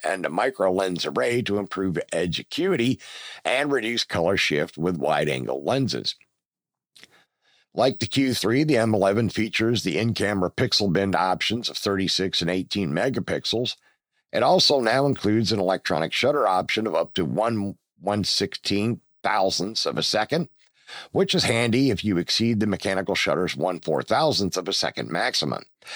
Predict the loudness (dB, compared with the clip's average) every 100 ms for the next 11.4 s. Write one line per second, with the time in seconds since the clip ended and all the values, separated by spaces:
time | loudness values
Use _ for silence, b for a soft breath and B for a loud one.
0 | B B 0 4 4 4 4 2 2 2
1 | 4 4 4 2 2 2 2 2 2 2
2 | 4 4 4 4 2 2 2 0 0 2
3 | 2 0 -4 -4 -4 -4 -4 -6 -12 -6
4 | -4 -2 -6 -12 _ _ _ _ _ _
5 | _ 0 2 2 0 -2 0 0 0 -2
6 | -2 -2 -2 -2 -4 -2 0 0 0 -2
7 | -2 -2 -2 -6 B B B B -2 0
8 | 0 2 2 2 4 4 4 4 4 2
9 | 2 2 2 2 0 -2 0 2 2 -2
10 | -4 -4 -4 -4 -2 -2 -4 -4 -2 0
11 | -2 -6 -8